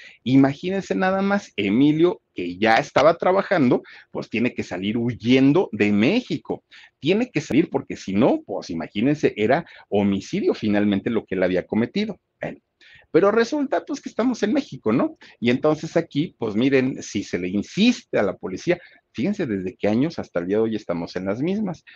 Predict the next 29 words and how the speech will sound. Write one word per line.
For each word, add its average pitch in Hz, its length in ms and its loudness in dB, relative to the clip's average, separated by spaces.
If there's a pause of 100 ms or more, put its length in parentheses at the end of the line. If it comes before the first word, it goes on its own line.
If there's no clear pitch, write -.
(200)
Si - 160 -6
se 113 140 -2
le 113 80 0
insiste 180 380 0
a - 20 2
la 117 160 2
policía, 104 480 -2 (340)
llegan 123 320 2
a 101 40 0
hacer 92 240 -4
algo. 82 260 -6
Si - 140 -6
no 175 120 0
se 180 120 -4
les 117 160 -4
dice 160 200 -4
nada, 170 320 2 (300)
archivan 107 500 0
todo. - 280 0 (160)
Bueno, 90 180 -6 (400)
pues 147 140 6
resulta 226 420 0
que 175 120 -6
la 147 140 0
policía 170 440 0
no 143 180 2
siguió 131 300 -2
el 143 120 0
caso 262 400 -4